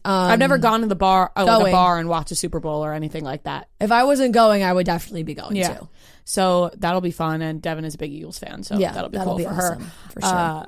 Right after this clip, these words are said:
Speaker 1: But we've got a great show today, good folks.
Speaker 2: Yes, we do. We are gonna be doing the weekly watch report. We got some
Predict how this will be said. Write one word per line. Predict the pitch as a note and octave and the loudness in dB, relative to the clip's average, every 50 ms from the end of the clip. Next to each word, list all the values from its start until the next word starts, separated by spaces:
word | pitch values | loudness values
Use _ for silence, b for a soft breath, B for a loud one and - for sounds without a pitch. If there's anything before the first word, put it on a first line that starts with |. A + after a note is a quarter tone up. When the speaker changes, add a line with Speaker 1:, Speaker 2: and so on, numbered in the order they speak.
| - - | -8 -8
Speaker 1:
But | G3 F3 D#3 | -6 -4 -2
we've | G3 B3+ C4+ | -2 -2 -2
got | - - - | 0 -2 -2
a | |
great | C4 G#3+ A3+ B3 - | 0 0 0 0 -2
show | - A#3+ A3+ | -4 -6 -6
today, | - - G3+ - B2+ | -4 -6 -6 -6 -6
good | - F#3 - | -10 -12 -10
folks. | - - F3+ F#3 - - - - | -4 -4 -4 -4 -4 -8 -8 -2
Speaker 2:
Yes, | G#3 G#3+ G#3 G#3 - - G3+ | 0 0 0 0 -2 -4 -2
we | A#3 A3+ | -2 0
do. | G3 F#3+ F3 E3+ E3 E3 | 2 2 2 2 2 0
We | D#3+ E3+ E3+ E3+ E3+ E3+ | 0 0 0 0 0 0
are | F3 F3+ | -2 -2
gonna | F3 F3 E3 | -2 -2 -2
be | E3+ | -2
doing | E3+ E3+ E3+ E3 | -2 -4 -4 -4
the | E3 | -4
weekly | D#3+ D#3 - F3+ E3+ D#3+ | -6 -6 -4 -4 -4 -4
watch | D#3+ D#3 G#3 A3 A#3 B3 - | -4 0 0 0 0 0 -2
report. | B3 - - C4 B3 A#3 G#3+ | -8 -4 -2 -2 0 0 0
We | G3 | -2
got | F#3 F3+ E3 - | -2 -4 -8 -6
some | - F3+ E3+ E3 | -6 -6 -6 -6